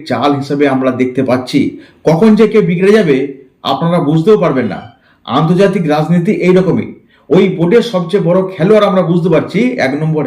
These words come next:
আমেরিকা, দুই নম্বর চীন, আর মাঝখানে পড়ে দেশগুলো হিমশিম খাচ্ছে, সেগুলো হচ্ছে বাংলাদেশ, শ্রীলঙ্কা, মায়ানমার, এমনকি ভারত নিজেদের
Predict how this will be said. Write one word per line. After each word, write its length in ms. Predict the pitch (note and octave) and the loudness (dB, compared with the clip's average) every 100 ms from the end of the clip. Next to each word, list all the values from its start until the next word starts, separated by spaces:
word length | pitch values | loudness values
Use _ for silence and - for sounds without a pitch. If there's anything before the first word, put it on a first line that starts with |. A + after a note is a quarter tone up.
| A#2 | 0
আমেরিকা, 300 | C3 D3 F#3 F#3+ | 0 2 2 0
দুই 180 | C3 | 0
নম্বর 280 | C3+ C#3+ D#3+ D#3+ | -2 -2 -4 0
চীন, 200 | A3+ F3+ F2 - _ - - | 0 0 -4 -12 _ -20 -6
আর 120 | C3 B2+ | -2 -2
মাঝখানে 460 | C#3+ A3+ - G#3 G#3 | -2 -2 -2 -2 -2
পড়ে 180 | F3 F3+ | -2 0
দেশগুলো 400 | D#3+ E3 - G#3 F3 - | 0 -2 0 -2 -2 -6
হিমশিম 400 | D3 E3 D#3+ E3 | -4 -2 0 -2
খাচ্ছে, 280 | D#3+ D3+ G3+ | 0 -2 -4
সেগুলো 300 | F#3+ C#3+ D3+ | 0 0 2
হচ্ছে 200 | D#3+ D#3+ D3 A2 | 0 0 -2 -2
বাংলাদেশ, 460 | A2+ B2+ C#3 F3+ G#3 - - _ | -2 0 2 2 2 -2 -16 _
শ্রীলঙ্কা, 480 | - B2+ C#3 C#3+ E3 F3 A#2+ | -8 -2 0 0 0 0 0
মায়ানমার, 520 | A2 D3 D#3 F#3 A3 - - - | -2 -2 0 0 -2 -6 -18 -8
এমনকি 440 | B2+ F#3+ F#3+ A#3+ G3+ - | -4 -2 -2 -2 -2 -2
ভারত 360 | C3 E3+ A#3 A#3+ C3 B2+ | 0 2 2 0 -6 -4
নিজেদের 480 | D3+ G#3+ A3 E3+ | 0 2 2 2